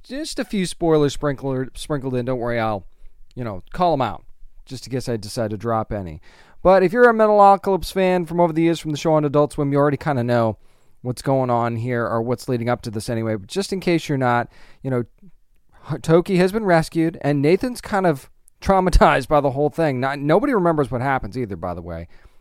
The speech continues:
So that's an interesting little nugget in this whole thing. But, I mean, just professionally, personally, Nathan's in a bad spot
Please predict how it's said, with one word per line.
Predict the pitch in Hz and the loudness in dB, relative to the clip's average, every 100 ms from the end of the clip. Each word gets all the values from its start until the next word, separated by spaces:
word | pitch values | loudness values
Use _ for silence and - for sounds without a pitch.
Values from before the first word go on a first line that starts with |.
| _ - | _ -10
So | 143 | 0
that's | 143 160 147 | 0 0 -2
an | 120 | -6
interesting | 117 - 123 | -8 -10 -8
little | 110 104 | -6 -6
nugget | 104 98 98 - - - - - | -6 -6 -8 -12 -16 -20 -20 -8
in | 127 | -4
this | 123 | -2
whole | 131 131 | 0 -2
thing. | - 127 123 | 0 -4 -2
But, | 120 | -2
I | 120 | -2
mean, | 123 | -2
just | 120 117 | -6 -8
professionally, | 139 - 185 180 - 165 160 151 143 - _ _ _ | -8 0 2 2 0 -2 0 0 -2 -10 _ _ _
personally, | 160 165 - 156 151 | 0 0 0 -2 0
Nathan's | 143 175 202 170 147 | 4 2 2 -2 0
in | 147 | 0
a | |
bad | 135 127 120 | 2 2 0
spot | - 113 90 | -4 -4 -4